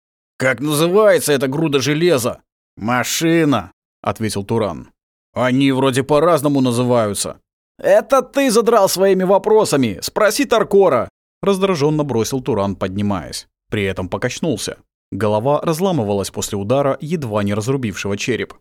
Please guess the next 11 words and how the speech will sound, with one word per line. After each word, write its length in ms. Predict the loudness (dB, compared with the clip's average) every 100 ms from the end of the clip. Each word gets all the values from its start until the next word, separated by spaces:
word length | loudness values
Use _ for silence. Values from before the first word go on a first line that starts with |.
| _ -8
Кровяная 420 | -4 -2 0 -2
корка 400 | -2 -2 0 -4 -2
слепила 480 | -6 -2 0 0
волосы 360 | 0 -2 -4 -6
с 80 | -6
кожей 320 | -4 -2 -4
и 140 | -4
трескалась 540 | -4 -2 -2 -4 -6 -4
при 120 | -6
любом 360 | -4 -4 -4 -4
движении. 580 | -4 -2 -4 -6 -12